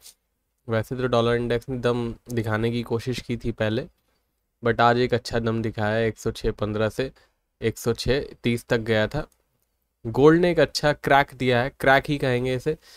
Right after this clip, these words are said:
In fact, आप देखोगे तो उन्नीस सौ तिरसठ तक चला गया था, अभी रिकवरी आई है थोड़ी सी, दस डॉलर के आसपास की, but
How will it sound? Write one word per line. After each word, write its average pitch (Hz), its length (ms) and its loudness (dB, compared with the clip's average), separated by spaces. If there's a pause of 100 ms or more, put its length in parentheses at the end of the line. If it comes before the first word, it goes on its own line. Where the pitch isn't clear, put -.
(360)
In 117 80 -4
fact, 123 260 -2
आप 123 100 0
देखोगे 123 400 -2
तो 131 100 -2
उन्नीस 120 280 -4
सौ 139 60 -6
तिरसठ 113 460 -4
तक 123 100 -6
चला 113 300 -2
गया 110 160 -2
था, 120 180 -2
अभी 120 180 2
रिकवरी 117 420 -2
आई 113 200 0
है 117 80 -2
थोड़ी 117 260 -2
सी, 123 100 -8
दस 117 260 2
डॉलर 113 280 2
के 113 100 -2
आसपास 110 400 -2
की, 123 120 -4
but 120 180 0